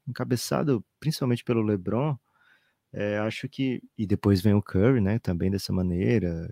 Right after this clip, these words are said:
Tim Duncan também já, já vinha trazendo isso, né? Embora o Tim Duncan,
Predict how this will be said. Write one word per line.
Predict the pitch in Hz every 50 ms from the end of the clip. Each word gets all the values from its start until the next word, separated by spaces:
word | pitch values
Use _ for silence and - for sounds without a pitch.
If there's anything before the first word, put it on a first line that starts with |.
| 82 -
Tim | - - 113 107
Duncan | 92 87 87 92 104 117 117 107 - - 90
também | - - 90 87 90 90 90
já, | 85 92 87 82 85
já | 87 92 87
vinha | 82 92 98 95
trazendo | - - 104 95 85 92 98 98 95 95 85
isso, | 90 104 113 - - -
né? | 90
Embora | 90 87 95 92 92
o |
Tim | - - 95 87
Duncan, | 92 92 90 - 113